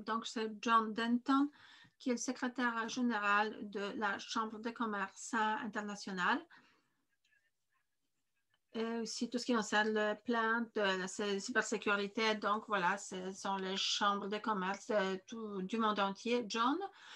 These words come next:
donc, je voudrais te poser la question, quels sont les défis, euh,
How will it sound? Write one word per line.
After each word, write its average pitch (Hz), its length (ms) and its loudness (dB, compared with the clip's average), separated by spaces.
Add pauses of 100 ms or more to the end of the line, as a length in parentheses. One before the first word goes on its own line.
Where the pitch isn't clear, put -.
(360)
donc, 240 160 -2
je 220 720 0
voudrais 233 320 -6
te 240 80 -4 (220)
poser 214 760 0
la 208 140 4
question, 262 480 4
quels 233 400 0
sont - 340 0
les 214 160 2
défis, 220 680 0
euh, 196 260 2